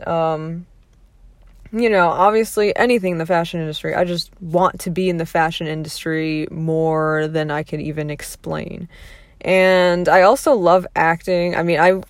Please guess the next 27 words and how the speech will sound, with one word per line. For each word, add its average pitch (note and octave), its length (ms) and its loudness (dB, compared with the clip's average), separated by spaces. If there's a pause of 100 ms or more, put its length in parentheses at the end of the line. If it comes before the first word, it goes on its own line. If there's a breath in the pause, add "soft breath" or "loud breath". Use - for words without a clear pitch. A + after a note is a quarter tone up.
(140)
<laughs> - 220 -16
I - 80 -4
feel D4+ 320 2
like F#4 260 4 (460 loud breath)
I'm G#3 320 4
too - 300 -6
scared F#3+ 400 0
to - 120 2
ever F3 220 0
actually E3+ 320 -4
try - 280 -4
it D#3+ 120 -2
'cause F3 120 -6
I D#3+ 40 -2
don't D#3+ 80 -2
want D#3+ 140 -6
people D#3 160 -6
to D3 40 -10
be D3+ 100 -4
like, D3 120 -4
"Damn, F3 320 2
she's E3+ 160 -8
a - 20 -10
terrible E3 300 -6
actor." D#3+ 380 -12 (480 loud breath)
But, G3+ 220 4
um, E3 680 -2